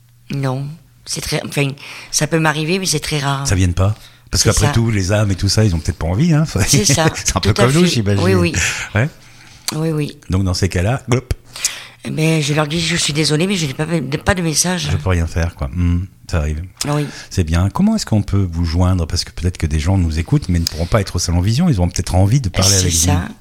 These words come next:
Speaker 1: Alors, mes, mes coordonnées sont sur Google, en tapant Petite Fée quatre-vingt-quatre.
Speaker 2: Petite Fée quatre-vingt-quatre.
Speaker 1: Oui.
Speaker 2: Mhm.
Speaker 1: Et puis, bon, il y a mon numéro de téléphone, il y a mon adresse mail, et il y a mon site internet également.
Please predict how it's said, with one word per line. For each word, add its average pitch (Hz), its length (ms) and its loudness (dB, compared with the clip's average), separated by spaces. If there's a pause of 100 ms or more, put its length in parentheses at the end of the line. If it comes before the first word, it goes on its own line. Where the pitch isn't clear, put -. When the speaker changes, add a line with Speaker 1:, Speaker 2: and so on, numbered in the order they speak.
(200)
Speaker 1:
Alors, 156 300 0
mes, 147 480 0
mes 151 140 0
coordonnées 160 480 2
sont 143 180 0
sur 135 220 -4
Google, 143 540 -2 (600)
en 143 80 -4
tapant 143 420 -2
Petite 135 420 -6
Fée 135 180 -6
quatre-vingt-quatre. 139 880 -4 (100)
Speaker 2:
Petite 117 340 -4
Fée - 240 -2 (120)
quatre-vingt-quatre. - 760 -2
Speaker 1:
Oui. 143 280 -2 (100)
Speaker 2:
Mhm. 92 240 -2 (400)
Speaker 1:
Et 147 120 -4
puis, 139 320 -6
bon, 139 160 0
il 143 80 -2
y - 20 0
a 139 40 0
mon 135 100 0
numéro 139 240 -2
de 139 60 -6
téléphone, 139 500 -4
il 170 80 -6
y 151 60 -2
a 147 40 -2
mon 131 140 -4
adresse 131 400 -2
mail, 202 260 -4 (400)
et 151 120 0
il 151 60 2
y 160 60 2
a 143 60 2
mon 127 160 0
site 185 240 -4
internet 147 480 -4
également. 135 400 -6